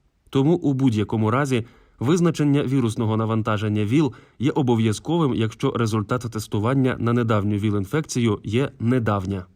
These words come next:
Якщо ж у закладі здійснюється рекомендоване обстеження для визначення вірусного навантаження серед усіх пацієнтів зі встановленим позитивним віл-статусом перед призначенням А Р Т,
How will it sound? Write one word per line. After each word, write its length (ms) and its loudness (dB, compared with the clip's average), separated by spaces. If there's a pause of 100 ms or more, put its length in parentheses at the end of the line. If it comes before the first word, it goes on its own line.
(400)
Якщо 400 0
ж 120 -6
у 100 2
закладі 480 0
здійснюється 640 0
рекомендоване 680 2
обстеження 680 -2
для 200 0
визначення 600 0
вірусного 480 -2
навантаження 680 -2
серед 340 -4
усіх 340 -2
пацієнтів 680 -2
зі 120 0
встановленим 720 -2
позитивним 600 -2
віл-статусом 760 -2
перед 360 0
призначенням 720 -2
А 140 -4
Р 160 -4
Т, 220 -2